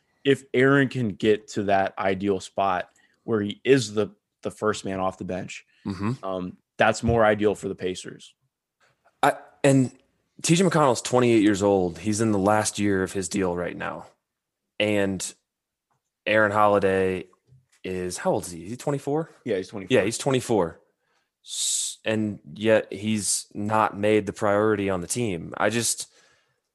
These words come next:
Speaker 2: I, I understand McConnell does so many things, and he, he's a better distributor than Aaron is, without question, and he's i-, incredibly important to this team being good. But,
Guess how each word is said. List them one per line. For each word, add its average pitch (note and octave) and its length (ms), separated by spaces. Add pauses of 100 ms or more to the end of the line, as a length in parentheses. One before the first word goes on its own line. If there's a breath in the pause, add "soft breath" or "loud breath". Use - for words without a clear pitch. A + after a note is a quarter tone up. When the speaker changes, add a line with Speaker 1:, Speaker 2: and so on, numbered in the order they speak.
(160)
Speaker 2:
I, A2+ 160
I A2+ 120
understand A2+ 800
McConnell G#2 440
does G#2 240
so A#2 300
many A2 180
things, G2 460
and F#2 100
he, G2+ 320 (200)
he's F#2+ 540
a F2+ 120 (580)
better A2 240
distributor G#2 800
than F#2 520 (220)
Aaron F#2+ 320
is, F#2 280
without F#2 300
question, F#2 520
and F2 120
he's F2+ 320 (160)
i-, E2+ 180
incredibly G2+ 440
important F2+ 420
to F#2+ 80
this F2 160
team F#2+ 400 (640 soft breath)
being G2+ 240
good. G2+ 400
But, G2+ 200